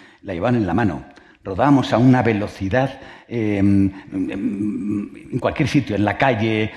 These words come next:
rodamos en Francia, París, Alemania. Eh, y todo era muy, muy, muy de verdad. Yo le decía a la gente que, que dijo, "Pues hacer un año más",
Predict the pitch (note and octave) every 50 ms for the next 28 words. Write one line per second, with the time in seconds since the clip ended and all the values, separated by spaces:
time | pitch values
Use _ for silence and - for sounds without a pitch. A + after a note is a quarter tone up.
0 | - - - G#2 F#2+ G#2 G#2+ G#2 A2 A#2+ A#2+ A#2+ - - A2+ G#2 G2 - - A#2+
1 | A#2+ A#2 G#2+ - - A2+ A2 G#2+ - A2+ G2+ G#2 A2+ A#2+ A2 - - G#2 G2 G#2
2 | G#2+ A2 A2 A2+ A#2 A2+ A2+ A#2 A2+ A2+ A2 - - - - - - - _ _
3 | G#2+ G#2+ G#2+ G2+ G#2 G2 F#2 - - B2 G#2+ - E3 E3 E3+ E3+ E3 D3+ C3+ B2+
4 | C#3 E3 G3 F#3 B2 B2 C#3 D3+ E3 E3 D#3 D3 C#3+ C3 A#2+ A#2 A#2+ C3+ C3 C3
5 | B2 A#2+ C3+ D3+ C#3 G#2+ G#2 C#3 D3+ D#3+ D3 C3+ - D3 C#3+ C#3 C3 - - A2+
6 | G#2 G2 F#2 - D#3 D3+ C#3 - A2 - - G#2+ G2+ G2+ F#2 - - - F#2+ F#2
7 | F2+ F#2+ F#2 - - - - - A2+ G2 - - - - F3+ F3 E3 D#3 D#3 D3
8 | C#3 C3 B2+ C3+ D#3 D#3 D3 C#3+ C#3